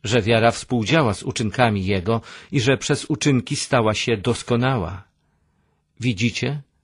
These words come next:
że człowiek bywa usprawiedliwiony z uczynków, a nie jedynie z wiary. Słowa te czytamy w liście Jakuba, w drugim rozdziale, w wierszach czternastym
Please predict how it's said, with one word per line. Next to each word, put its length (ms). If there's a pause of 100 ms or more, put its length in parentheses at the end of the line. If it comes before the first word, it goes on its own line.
(160)
że 160
człowiek 440
bywa 280
usprawiedliwiony 1000
z 100
uczynków, 680 (340)
a 140
nie 220
jedynie 640 (120)
z 160
wiary. 360 (680)
Słowa 460
te 360
czytamy 420
w 60
liście 340
Jakuba, 540 (240)
w 120
drugim 400
rozdziale, 560 (400)
w 180
wierszach 480
czternastym 800